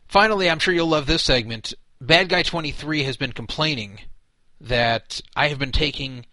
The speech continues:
his ex-girlfriend Josie's side against his. He thinks I've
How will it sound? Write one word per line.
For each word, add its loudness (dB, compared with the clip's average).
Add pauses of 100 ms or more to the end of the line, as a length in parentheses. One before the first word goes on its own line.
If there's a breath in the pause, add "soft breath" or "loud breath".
(300)
his -4
ex-girlfriend -2
Josie's -2
side 2
against -8
his. -2
He -8
thinks 2
I've 0